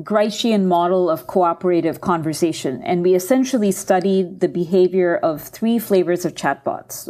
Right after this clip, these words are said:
uh, using Slack, where it's, um, text-based input and the output is a combination of text and images.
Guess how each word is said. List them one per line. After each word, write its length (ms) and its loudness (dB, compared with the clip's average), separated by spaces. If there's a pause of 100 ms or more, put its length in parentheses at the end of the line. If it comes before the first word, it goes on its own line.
uh, 400 -2
using 360 -2
Slack, 520 -2 (760)
where 280 2
it's, 400 -6 (560)
um, 240 -6
text-based 600 0
input 580 0 (300)
and 240 2
the 80 0
output 480 0
is 280 2
a 60 0
combination 640 -2
of 140 -6
text 380 -4
and 180 -2
images. 600 -4